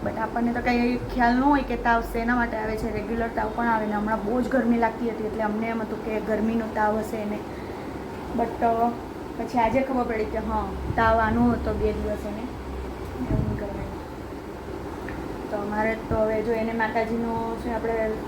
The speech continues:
સોનાનું પેન્ડલ પહેરાવવાનું છે એને. But અત્યારે કટલરીની દુકાન, શોપ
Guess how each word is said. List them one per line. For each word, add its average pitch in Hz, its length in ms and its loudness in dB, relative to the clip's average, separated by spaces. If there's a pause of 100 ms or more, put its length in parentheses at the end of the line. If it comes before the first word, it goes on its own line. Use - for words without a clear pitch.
સોનાનું 247 360 6
પેન્ડલ 247 360 2
પહેરાવવાનું 262 540 2
છે 277 120 -4
એને. 262 300 0 (420)
But 220 80 2
અત્યારે 233 540 4
કટલરીની 240 580 4
દુકાન, 233 320 0
શોપ 233 260 0